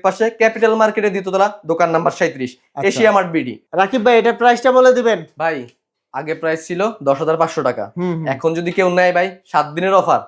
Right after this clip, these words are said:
Speaker 1: মাত্র আট হাজার পাঁচশো টাকা।
Speaker 2: আট হাজার পাঁচশো
Speaker 1: পাঁচশো
Speaker 2: টাকা।
Speaker 1: টাকা।
Speaker 2: আরো একটা সুন্দর কালার নিয়ে আসলো রাকিব ভাই। ভাই, এটা কি
Speaker 1: ভাই,
Speaker 2: কালার?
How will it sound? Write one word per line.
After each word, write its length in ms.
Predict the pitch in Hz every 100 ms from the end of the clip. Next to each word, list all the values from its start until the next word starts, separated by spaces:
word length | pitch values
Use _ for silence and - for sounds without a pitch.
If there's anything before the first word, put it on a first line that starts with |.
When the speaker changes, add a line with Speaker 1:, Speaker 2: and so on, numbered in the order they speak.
| _ -
Speaker 1:
মাত্র 280 | 139 165 165
আট 100 | 156
হাজার 160 | 147
পাঁচশো 200 | 139 -
টাকা। 220 | 101 - -
Speaker 2:
আট 240 | 170 180
হাজার 260 | 196 214 294
পাঁচশো 160 | 330 -
Speaker 1:
পাঁচশো 280 | 214 -
Speaker 2:
টাকা। 220 | 147 165 123
Speaker 1:
টাকা। 120 | 104 _
Speaker 2:
আরো 240 | 160 214
একটা 280 | 254 254 262
সুন্দর 360 | - 233 240 233
কালার 260 | 226 233
নিয়ে 160 | 220 220
আসলো 300 | 214 214 214
রাকিব 340 | 208 214 214
ভাই। 140 | 185 175
ভাই, 220 | 202 226
এটা 180 | 247 277
কি 140 | 269
Speaker 1:
ভাই, 100 | 262
Speaker 2:
কালার? 240 | 240 175